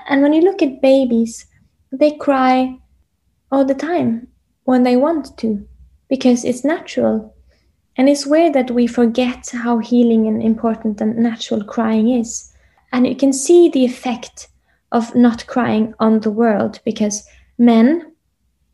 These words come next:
and boys are being told the most that you should not cry. And it, you see how much more often men are taking their own life than women in the world. I think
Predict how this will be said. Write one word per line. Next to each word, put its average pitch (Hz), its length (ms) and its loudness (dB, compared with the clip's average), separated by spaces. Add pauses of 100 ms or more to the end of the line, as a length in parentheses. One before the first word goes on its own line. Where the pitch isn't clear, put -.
and 226 200 4
boys 226 480 -4 (100)
are 226 140 0
being 233 240 0
told 226 280 -2
the 220 80 -2
most 214 600 -4
that 208 300 -12
you 202 120 -4
should 202 220 -8
not 202 220 -6
cry. - 420 -8 (880)
And 220 340 0
it, - 340 -4 (120)
you 240 220 0
see 302 320 2
how 254 280 2
much 226 800 -4
more 233 160 2
often 220 480 0
men 214 420 0 (600)
are 214 120 -2
taking 220 440 -2
their 226 140 0
own 220 200 2
life 247 460 -2 (100)
than 226 260 0
women 240 460 -2 (300)
in 220 120 0
the 220 100 -2
world. 220 360 -4
I 240 80 -4
think 285 260 -6